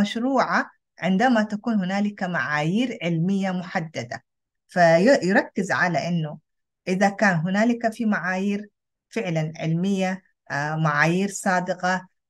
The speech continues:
آه، ممكن تكون دراسة ال-، ال-، ال-، الشخصية دراسة علمية، آه، محددة. آه، دراسة الشخصية يجب أن تتضمن بحثًا منظمًا تاريخ الشخص وغيره، يعني إنه نحن حتى ندرس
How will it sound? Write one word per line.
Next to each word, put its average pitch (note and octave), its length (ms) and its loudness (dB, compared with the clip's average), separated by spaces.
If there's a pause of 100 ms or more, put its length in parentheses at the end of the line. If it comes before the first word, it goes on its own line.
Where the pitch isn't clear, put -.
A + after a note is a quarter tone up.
آه، E3 180 0
ممكن G#3 380 0
تكون F3 400 -2
دراسة F3 480 2 (140)
ال-، D3+ 320 -10
ال-، D3+ 280 -6
ال-، D#3 340 -6
الشخصية D#3+ 800 2
دراسة D#3+ 680 2 (240)
علمية، D#3 720 2
آه، D3 180 -6
محددة. D3+ 800 -4 (640)
آه، E3+ 140 6
دراسة A3+ 460 4
الشخصية A#3 540 2
يجب A3+ 280 6
أن F#3+ 160 2
تتضمن G3 640 2
بحثًا A#3 360 0
منظمًا F#3 680 -2 (400)
تاريخ F#3 460 0
الشخص - 500 -8
وغيره، D#3+ 460 0
يعني - 380 -8 (380)
إنه E3 460 2
نحن G#3 260 2
حتى B3+ 400 2
ندرس E3+ 500 0